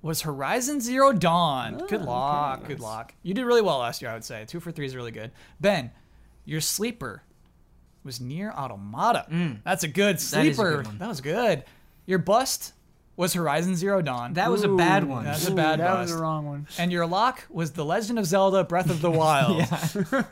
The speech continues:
Speaker 3: Yeah.
Speaker 2: Safe, but good.
Speaker 1: I think, actually, I,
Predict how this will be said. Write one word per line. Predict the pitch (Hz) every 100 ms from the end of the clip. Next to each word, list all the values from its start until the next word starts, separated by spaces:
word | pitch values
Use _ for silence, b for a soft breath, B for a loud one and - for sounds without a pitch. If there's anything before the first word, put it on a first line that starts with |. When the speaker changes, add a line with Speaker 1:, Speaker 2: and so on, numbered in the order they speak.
| - 170
Speaker 3:
Yeah. | 135
Speaker 2:
Safe, | 208 220 226 - 233
but | 240 240
good. | 202 240 -
Speaker 1:
I | - 494
think, | 523 339 -
actually, | 330 - 339 320 302
I, | -